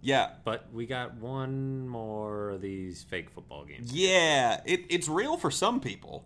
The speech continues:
Speaker 1: I
Speaker 2: It's
Speaker 1: mean,
Speaker 2: real for Tyler Bray.
Speaker 1: Oh, it's, it's very real for Tyler Bray. And friends of the pod here realize how big a day Thursday is for Matthew Fairburn because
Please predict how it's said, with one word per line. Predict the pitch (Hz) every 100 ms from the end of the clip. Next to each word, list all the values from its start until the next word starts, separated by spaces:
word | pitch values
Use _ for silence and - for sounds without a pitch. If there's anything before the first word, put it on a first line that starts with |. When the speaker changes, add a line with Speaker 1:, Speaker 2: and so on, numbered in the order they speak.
| -
Speaker 1:
I | 107
Speaker 2:
It's | 113
Speaker 1:
mean, | 117
Speaker 2:
real | 147 180
for | 147
Tyler | - 139 139
Bray. | 95 123 98 - -
Speaker 1:
Oh, | 117 110
it's, | 110 - -
it's | 113 92
very | 110 113
real | 92 82
for | -
Tyler | 80 87 80
Bray. | 76 92 87
And | 107 104 101 -
friends | - 156 175 165 135
of | 104
the |
pod | - 120 110 80 -
here | - 101 78 - - - -
realize | 90 107 151 127 98 82 80
how | - - 123 143
big | 120 123 113
a | 101
day | 110 101 87
Thursday | 87 113 107 90 98 95
is | 92 87 76 - - -
for | 110 101
Matthew | 98 87 87 87
Fairburn | 82 78 71 73
because | 107 - - 180 123 - - -